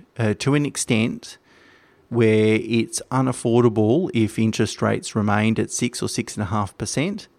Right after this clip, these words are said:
sort of around that vicinity for a long period of time, uh, then the chances are it's indication that you have borrowed too much, you've overborrowed.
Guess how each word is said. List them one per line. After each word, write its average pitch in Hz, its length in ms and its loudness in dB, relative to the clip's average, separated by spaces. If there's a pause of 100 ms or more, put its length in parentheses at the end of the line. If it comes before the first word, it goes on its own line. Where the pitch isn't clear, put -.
sort 120 180 0
of 101 60 -2
around 107 400 0
that 101 200 -6
vicinity 120 640 -4
for 117 260 -2
a 104 60 2
long 110 260 0
period 104 360 0
of 101 160 -6
time, 160 440 -4 (640)
uh, 110 160 -2
then 117 240 4
the 110 100 0
chances 127 520 0
are 104 200 4
it's 101 140 -4
indication 101 640 -2
that 95 160 -6
you 101 140 -2
have 101 360 -2
borrowed 104 320 0
too 104 140 -6
much, 95 340 -6
you've 107 140 0
overborrowed. 92 800 -4